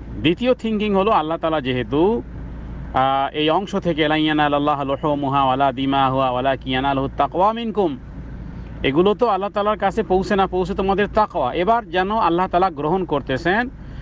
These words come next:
কোরবানিটা গ্রহণ করার পরে যেন দ্বিতীয় আয়াতে বলতেছেন যে এবার তোমরা এর থেকে ভক্ষণ করো, তোমরা গ্রহণ করো। রাসূলুল্লাহ সাল্লাল্লাহু আলাইহি সাল্লাম যার বিশদ ব্যাখ্যা দিয়েছেন। তাহলে কোরবানির গোশতের যেই হুকুম, চামড়ারও, চামড়ারও সেই হুকুম হবে।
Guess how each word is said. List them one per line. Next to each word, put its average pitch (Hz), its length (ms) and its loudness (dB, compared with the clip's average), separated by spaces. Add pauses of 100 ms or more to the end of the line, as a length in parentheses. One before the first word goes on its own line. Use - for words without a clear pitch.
কোরবানিটা 214 480 0
গ্রহণ 208 340 0
করার 190 360 0
পরে 202 240 2
যেন 196 240 -4
দ্বিতীয় 170 340 0
আয়াতে 165 320 2
বলতেছেন 143 540 -2
যে 208 100 2
এবার 196 300 2
তোমরা 170 420 2
এর 165 180 -4
থেকে 151 220 0
ভক্ষণ 139 380 0
করো, 147 220 0
তোমরা 139 280 0
গ্রহণ 180 340 0
করো। 165 280 0 (420)
রাসূলুল্লাহ 185 460 4
সাল্লাল্লাহু 165 500 0
আলাইহি 143 160 -2
সাল্লাম 160 280 0
যার 147 180 0
বিশদ 143 240 -4
ব্যাখ্যা 143 320 -2
দিয়েছেন। 120 360 -2
তাহলে 170 420 0 (580)
কোরবানির 202 560 2
গোশতের 180 720 0
যেই 151 180 0
হুকুম, 156 420 0 (1300)
চামড়ারও, 185 520 0 (140)
চামড়ারও 196 420 -2
সেই 185 220 0
হুকুম 151 320 -2
হবে। 107 220 -4